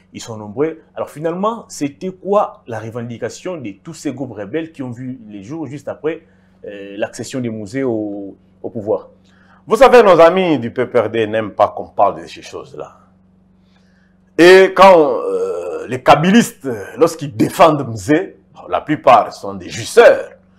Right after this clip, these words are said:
Speaker 2: Nous qui sommes de, des
Speaker 1: Les
Speaker 2: enfants.
Speaker 1: kaby-, les kabylistes, euh, les, des Laurent Désiré ou les kabylistes, euh, j-, joséphistes ?
Speaker 2: Non, les, les joséphistes, on les appelle des kabangistes.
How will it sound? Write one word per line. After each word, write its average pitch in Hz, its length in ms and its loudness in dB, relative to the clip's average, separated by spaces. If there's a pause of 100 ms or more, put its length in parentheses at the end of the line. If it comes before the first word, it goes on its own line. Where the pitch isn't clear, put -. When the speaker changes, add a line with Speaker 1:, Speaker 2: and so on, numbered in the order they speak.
(400)
Speaker 2:
Nous 190 240 0
qui 202 120 -6
sommes 151 540 2
de, 104 380 -6
des 117 160 -10
Speaker 1:
Les 107 120 0
Speaker 2:
enfants. 135 140 6
Speaker 1:
kaby-, 143 220 -4
les 131 140 0
kabylistes, 139 500 -2
euh, 113 360 -2 (420)
les, 110 460 -14 (100)
des 120 360 -10
Laurent 135 340 2
Désiré 139 340 0
ou 185 100 2
les 160 140 0
kabylistes, 131 520 -4
euh, 123 120 -2
j-, 127 300 -12
joséphistes ? 131 720 -6 (140)
Speaker 2:
Non, 143 200 -2
les, 127 260 0
les 139 160 -2
joséphistes, 156 400 -2
on 160 60 -2
les 143 80 4
appelle 156 260 0
des 127 100 -6
kabangistes. 123 600 -6